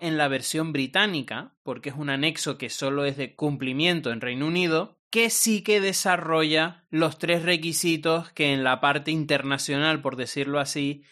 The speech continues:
tienen los archivos. Es decir, el nombre único, los campos codificados y los metadatos. Y, oh casualidad, son los siete más tres campos de la pas del dos mil siete.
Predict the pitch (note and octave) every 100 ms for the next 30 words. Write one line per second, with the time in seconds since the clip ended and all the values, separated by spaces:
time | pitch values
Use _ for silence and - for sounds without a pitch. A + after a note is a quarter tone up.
0 | _ D#3+ D3+ C#3+ C#3+ D3 - C#3+ C#3 B2+
1 | B2 A2 - A2+ F#2+ E2+ _ - G#2+ A#2
2 | - D#3 E3 D#3+ - A#2+ A#2 A2+ C#3 F#3
3 | A3 A3 G#3 G#3+ G#3+ G#3+ - - A#2+ -
4 | D3 B2+ - E3 F3 F#3+ E3 D#3+ D#3 D#3
5 | D3 - D3+ C#3+ C3+ B2 A2+ G#2+ G2 -
6 | - _ _ G3+ G3+ G#3 G3 - - A3
7 | E3 C#3+ G#3 G#3 G#3+ F#3+ E3 E3 - _
8 | - - G3 G3+ F#3+ D3+ - G3+ G3 F3+
9 | C#3+ C#3+ - F3+ F3 - D#3 D3+ E3 E3
10 | D3 C3 C3 C3+ C#3 C#3 B2+ B2 C3 D3+
11 | D3 - E3+ D#3 D#3 G3